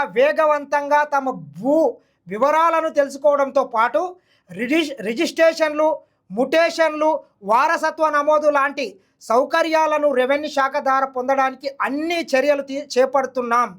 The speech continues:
దీర్ఘకాల భూ సమస్యలకు శాశ్వత పరిష్కారంగా భూభారతి పనిచేస్తుంది.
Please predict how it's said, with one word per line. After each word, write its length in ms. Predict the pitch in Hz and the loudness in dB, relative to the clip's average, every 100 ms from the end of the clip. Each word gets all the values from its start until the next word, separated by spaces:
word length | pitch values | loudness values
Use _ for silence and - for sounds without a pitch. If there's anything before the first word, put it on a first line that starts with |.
| _ _ _ _ _ _ _ _ | _ _ _ _ _ _ _ _
దీర్ఘకాల 760 | 147 247 320 339 330 330 330 320 | -4 0 2 0 0 0 0 -2
భూ 280 | 175 220 311 339 302 - | -4 -2 0 0 -2 -6
సమస్యలకు 760 | 226 262 302 - 302 294 294 | -4 -2 -2 0 -2 0 -4
శాశ్వత 480 | 277 247 277 294 294 277 | -2 -2 -2 0 0 0
పరిష్కారంగా 800 | 254 277 - 277 277 277 262 269 | -2 -4 -2 0 0 0 0 -2
భూభారతి 760 | 254 160 269 277 294 294 277 277 | -2 -2 -2 2 2 2 -2 -4
పనిచేస్తుంది. 800 | 247 262 262 254 247 233 247 | -4 -2 -2 -2 -4 -2 0